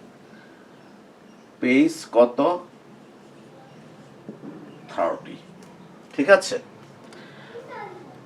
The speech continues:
আর সবচেয়ে ইম্পর্টেন্ট হচ্ছে পেজের চেয়ে, আহ, ইয়েটা, অ-, নাম্বার ওয়ান পয়েন্ট সিক্স ফাইভ, কারণ নতুন সংস্করণে পেজ চেঞ্জ হতে পারে, পেজ নাম্বারটা চেঞ্জ হতে পারে নতুন সংস্করণে,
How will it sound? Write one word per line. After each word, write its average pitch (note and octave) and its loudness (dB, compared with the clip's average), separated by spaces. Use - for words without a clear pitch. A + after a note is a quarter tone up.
আর F#2+ 12
সবচেয়ে G#3+ 8
ইম্পর্টেন্ট B3 12
হচ্ছে A3+ 8
পেজের D#3+ 8
চেয়ে, A2+ 6
আহ, - 8
ইয়েটা, C#3+ 10
অ-, D3+ 10
নাম্বার B2+ 8
ওয়ান E3+ 10
পয়েন্ট F#3+ 8
সিক্স - 2
ফাইভ, - 0
কারণ E3 10
নতুন F3 10
সংস্করণে E3 6
পেজ F#3 4
চেঞ্জ D#3+ 8
হতে G2 2
পারে, - 2
পেজ A2+ 2
নাম্বারটা C3 6
চেঞ্জ A#2 0
হতে B2 0
পারে B2+ 8
নতুন C#3 8
সংস্করণে, - 0